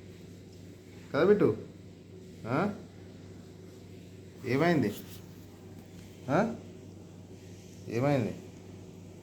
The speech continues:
నువ్వు కర్డ్ తినట్లేదని నేను కర్డ్, పెరుగు పెట్టట్లే నీకు.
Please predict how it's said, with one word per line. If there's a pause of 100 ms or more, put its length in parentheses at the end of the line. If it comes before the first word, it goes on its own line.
(3500)
నువ్వు
కర్డ్
తినట్లేదని
నేను
కర్డ్, (320)
పెరుగు
పెట్టట్లే
నీకు.